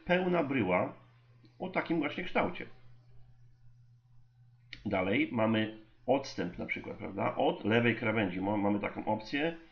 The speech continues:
możemy wybrać prawej krawędzi. Zostawimy to przy lewej krawędzi.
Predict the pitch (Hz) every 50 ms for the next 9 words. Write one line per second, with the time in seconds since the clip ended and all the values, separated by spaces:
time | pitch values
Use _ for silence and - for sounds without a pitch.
0 | - - - - - - - 101 104 101 110 104 98 95 120 107 98 90 85 -
1 | - - - - - _ _ _ _ - - - - - - - 120 120 104 92
2 | 85 - - 90 85 80 - - - - 135 175 170 - 180 175 170 156 156 -
3 | - 123 120 120 117 120 - - - - 101 113 127 131 127 123 135 123 120 117
4 | 113 113 110 104 110 107 110 107